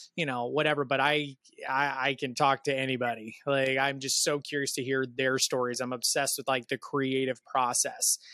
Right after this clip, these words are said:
which led me into news. I did broadcast news for about five years or ten years, but the first five was, uh, weather guy, which was fun. I could do an awesome seven-day forecast, and, um, was doing general assignment news. But my u-,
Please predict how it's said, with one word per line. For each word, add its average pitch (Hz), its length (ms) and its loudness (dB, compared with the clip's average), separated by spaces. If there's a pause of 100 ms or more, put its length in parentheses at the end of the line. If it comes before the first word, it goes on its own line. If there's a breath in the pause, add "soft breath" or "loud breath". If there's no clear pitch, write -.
(180 loud breath)
which 165 180 2
led 190 200 4
me 175 140 0
into 175 180 0
news. 147 600 6
I 139 60 4
did 135 280 2
broadcast 139 640 2
news 135 380 0
for 135 120 2
about 120 300 2 (120)
five 131 340 4
years 123 520 -2 (360 soft breath)
or 127 240 2
ten 185 240 4
years, 139 260 2
but 139 140 -4
the 120 80 -6
first 151 360 4
five 131 300 4
was, 127 260 -2
uh, 123 220 2
weather 135 300 2
guy, 135 460 2 (120)
which 143 220 -2
was 139 180 2
fun. 127 400 0
I 139 60 -4
could 127 120 -2
do 135 120 2
an 127 80 0
awesome 127 340 0
seven-day 131 400 0
forecast, 127 680 -2 (500 loud breath)
and, 139 840 0 (100)
um, 131 640 2
was 147 140 0
doing 139 200 2
general 139 380 4
assignment 131 440 0
news. 135 300 2
But 135 140 2
my 127 200 0
u-, 127 160 -6